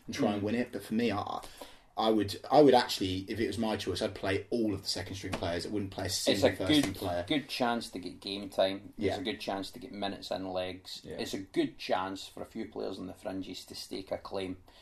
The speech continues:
Speaker 3: Yeah.
Speaker 2: because it's not as if anyone in that team is, is
Speaker 1: Mm-hmm.
Speaker 2: indispensable at the moment. I,
Speaker 1: Yeah.
Speaker 2: I wouldn't say so.
Speaker 1: Agreed.
Speaker 3: I, th-, I think for me, I, of course, I don't wanna go there and lose, but it's me. I don't wanna risk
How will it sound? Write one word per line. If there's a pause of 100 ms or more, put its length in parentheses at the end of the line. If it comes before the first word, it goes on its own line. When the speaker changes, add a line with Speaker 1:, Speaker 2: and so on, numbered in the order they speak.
Speaker 3:
Yeah.
Speaker 2:
because
it's
not
as
if
anyone
in
that
team
is, (140)
is
Speaker 1:
Mm-hmm.
Speaker 2:
indispensable
at
the
moment.
I,
Speaker 1:
Yeah.
Speaker 2:
I
wouldn't
say
so.
Speaker 1:
Agreed. (640)
Speaker 3:
I,
th-,
I
think
for
me,
I, (280)
of
course,
I
don't
wanna
go
there
and
lose,
but
it's
me.
I
don't
wanna
risk